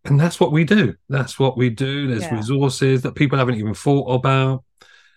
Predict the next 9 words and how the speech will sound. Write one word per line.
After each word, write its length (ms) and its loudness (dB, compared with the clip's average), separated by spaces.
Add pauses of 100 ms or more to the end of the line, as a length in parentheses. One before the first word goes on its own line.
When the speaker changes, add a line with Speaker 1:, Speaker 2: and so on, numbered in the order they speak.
(300)
Speaker 1:
Um, 480 -2
and 220 2
there's 240 0
just 420 -10 (440)
techniques 560 0
that 160 0
are 160 -6 (720)
really 400 2
simple, 640 -2